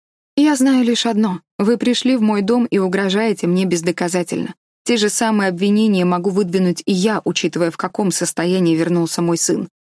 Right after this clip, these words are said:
резко ответила Тильда. И снова горячее и злое чувство поднималось внутри,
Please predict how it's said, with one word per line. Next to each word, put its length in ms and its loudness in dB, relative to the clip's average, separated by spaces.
резко 360 -6
ответила 440 -4
Тильда. 380 -4
И 40 -14
снова 500 -4
горячее 540 -2
и 60 -2
злое 340 -2
чувство 400 -4
поднималось 680 -2
внутри, 480 -2